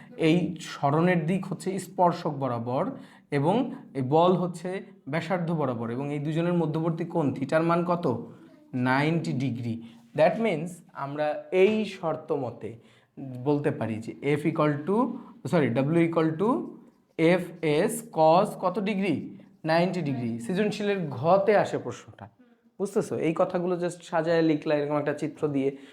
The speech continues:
এই cos নাইনটি ডিগ্রি, অতএব কাজের মান কত? শূন্য। কাজের মান শূন্য। কৃত কাজ কত হবে?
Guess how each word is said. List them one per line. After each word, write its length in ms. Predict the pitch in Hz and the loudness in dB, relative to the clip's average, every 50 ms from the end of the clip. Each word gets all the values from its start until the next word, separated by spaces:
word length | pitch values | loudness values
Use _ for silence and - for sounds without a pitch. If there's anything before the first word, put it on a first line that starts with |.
| - _ _ | -20 _ _
এই 140 | - 135 120 | -6 -4 0
cos 200 | 117 147 143 139 | 2 2 2 2
নাইনটি 280 | 143 147 147 143 143 143 | 2 0 0 0 -2 -4
ডিগ্রি, 300 | 135 135 135 147 190 214 | -4 -4 -2 0 2 2
অতএব 300 | 180 135 - - 143 135 - | 2 2 0 0 -4 -2 0
কাজের 300 | - 135 131 131 143 135 | 0 0 2 2 0 0
মান 240 | 135 135 143 147 139 | 0 -2 -4 -2 0
কত? 400 | 147 156 156 160 135 104 - - - - - _ _ - | 0 0 0 0 -4 -6 -8 -12 -18 -20 -20 _ _ -20
শূন্য। 600 | - - - - 160 147 131 113 107 - - - - | -20 -12 -6 -4 -4 -2 -2 -4 -6 -8 -12 -6 0
কাজের 280 | - 131 131 139 143 151 | 2 2 2 2 2 2
মান 360 | 156 175 214 302 - - - - - - - _ | 4 4 4 4 2 -2 -8 -16 -20 -20 -20 _
শূন্য। 340 | - - - 127 117 107 107 | -16 -10 -10 -8 -8 -8 -10
কৃত 260 | - - 147 139 147 | -10 -8 -8 -6 -4
কাজ 260 | 147 - 170 165 - - | 0 2 2 2 2 2
কত 160 | 196 180 175 190 | 0 0 2 2
হবে? 220 | 185 185 143 | 2 2 0